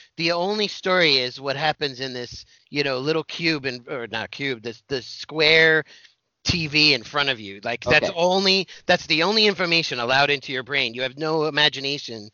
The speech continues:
Speaker 1: to the whole narration of the entire thing.
Speaker 2: H-, hold on,
Speaker 1: It's
Speaker 2: hold
Speaker 1: like
Speaker 2: on.
Speaker 1: you never read any kind of fantasy stories and shit.
Speaker 2: There is a stadium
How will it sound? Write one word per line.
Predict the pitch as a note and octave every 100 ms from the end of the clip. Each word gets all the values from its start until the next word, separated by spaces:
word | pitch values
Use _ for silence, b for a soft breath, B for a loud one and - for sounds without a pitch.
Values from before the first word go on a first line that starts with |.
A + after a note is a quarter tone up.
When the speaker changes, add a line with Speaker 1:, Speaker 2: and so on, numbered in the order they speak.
| B B -
Speaker 1:
to | D3
the | C#3
whole | D#3 G3 G3+ F#3+
narration | F3+ E3+ E3 E3 F#3+ D3+ A#2+
of | A#2+ A#2+
the | C3
entire | C3 D3+ C#3+ C3+
thing. | C3 D#3 B2+ F#2+ - _ _
Speaker 2:
H-, | - -
hold | C#3+
on, | G2+
Speaker 1:
It's | F2
Speaker 2:
hold | A#2+
Speaker 1:
like | G3+ -
Speaker 2:
on. |
Speaker 1:
you | F#3+
never | G3 G3+ G3+ G3 - b b
read | D#3+ F3+ E3+ D#3
any | D#3 D3
kind | F3 D#3+
of |
fantasy | - D#3+ D#3+ D#3 - A#2+ G#2+ A2 _ _ C#3
stories | - - D3 C#3+ G#2 F#2
and | E2
shit. | - D#2 _
Speaker 2:
There | F#2+ A#2+ D3+ E3
is | E3 C3+
a |
stadium | A#2+ - - C#3 G#2 F2+ E2+